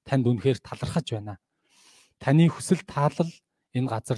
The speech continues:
дээр биелэлээ олох болтугай. Таны алдар энэ газарт дүүрж, бид эцэс хүртлээ таныг алдаршуулдаг, эцэс хүртлээ таныг дагдаг, танд талархдаг хүмүүсээр амьдрахад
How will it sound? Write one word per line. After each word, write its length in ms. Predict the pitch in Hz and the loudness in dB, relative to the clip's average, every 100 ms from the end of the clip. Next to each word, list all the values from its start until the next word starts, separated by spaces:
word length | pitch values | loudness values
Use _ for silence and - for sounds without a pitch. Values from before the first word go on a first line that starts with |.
| - | -4
дээр 180 | 127 117 | -4 -4
биелэлээ 400 | 117 110 - 110 | -6 -6 -6 -8
олох 160 | 95 - | -8 -10
болтугай. 440 | 110 - 101 104 - _ _ _ _ _ _ _ - | -10 -10 -10 -10 -12 _ _ _ _ _ _ _ 0
Таны 320 | 135 147 147 | 4 6 6
алдар 400 | 123 - 147 131 | 2 -2 0 0
энэ 120 | 117 | -2
газарт 440 | 110 - 123 - _ _ _ _ | -6 -4 -6 -6 _ _ _ _
дүүрж, 560 | - 127 151 156 - - _ _ _ | 0 4 4 2 -4 -12 _ _ _
бид 320 | 123 - - | -6 -6 -12
эцэс 340 | - 113 - - | -16 -14 -6 2
хүртлээ 400 | 202 - - 143 | 2 2 2 2
таныг 400 | - 113 113 110 | 2 -6 -6 -6
алдаршуулдаг, 720 | 101 - - - 170 - - - _ _ _ _ | -10 -6 -2 6 6 6 -6 -8 _ _ _ _
эцэс 220 | 139 - - | -6 0 2
хүртлээ 340 | 185 - 180 - | 2 4 2 2
таныг 240 | 107 101 - | -4 -6 -6
дагдаг, 480 | 135 151 - 180 170 _ _ _ | -6 -6 4 4 4 _ _ _
танд 240 | - 110 | -8 -8
талархдаг 560 | - 113 151 - - 208 | -8 -4 -4 2 4 4
хүмүүсээр 400 | 143 135 - 117 | 2 0 0 -4
амьдрахад 400 | 107 107 127 | -4 -8 -8